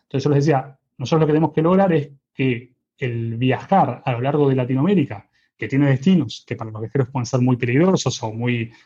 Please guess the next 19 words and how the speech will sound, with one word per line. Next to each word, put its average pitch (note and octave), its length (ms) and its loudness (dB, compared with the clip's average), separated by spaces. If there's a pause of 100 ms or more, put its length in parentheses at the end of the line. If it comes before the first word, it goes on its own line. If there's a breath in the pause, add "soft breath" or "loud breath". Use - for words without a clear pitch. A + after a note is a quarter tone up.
que A#2+ 100 -8
pueden B2+ 140 0
generar C#3 160 2
mucha C3 160 0
fricción C#3 440 0
y C3 60 0
muchas C3 180 0
incertidumbres, E3+ 800 2 (300 soft breath)
poder C#3 280 2
lograr D#3 320 4
hacer D3 240 -2
lo C#3+ 180 2
mismo D#3 600 0 (200 loud breath)
de C#3 460 0 (480)
estandarizar D3 920 0
esa C#3 180 -4
experiencia C#3+ 560 0
de C#3+ 60 0
viaje E3 500 0